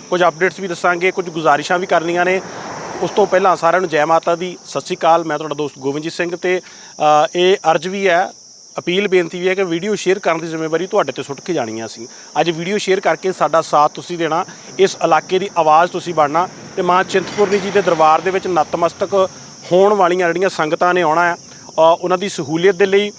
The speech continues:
ਉਹਨਾਂ, ਅ, ਦੀ ਅਪੀਲ, ਉਹਨਾਂ ਤੱਕ ਸਾਰੇ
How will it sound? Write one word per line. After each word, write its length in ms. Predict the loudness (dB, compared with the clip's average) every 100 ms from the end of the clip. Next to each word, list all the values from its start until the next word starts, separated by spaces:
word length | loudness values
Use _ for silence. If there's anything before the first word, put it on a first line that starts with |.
| -18 -18 -4
ਉਹਨਾਂ, 640 | 0 4 4 2 0 0
ਅ, 20 | -2
ਦੀ 240 | -4 -10 -8
ਅਪੀਲ, 420 | -4 0 0 -2 -4 -12 -16 -2
ਉਹਨਾਂ 300 | 0 2 2
ਤੱਕ 380 | 0 0 0 0
ਸਾਰੇ 260 | 0 0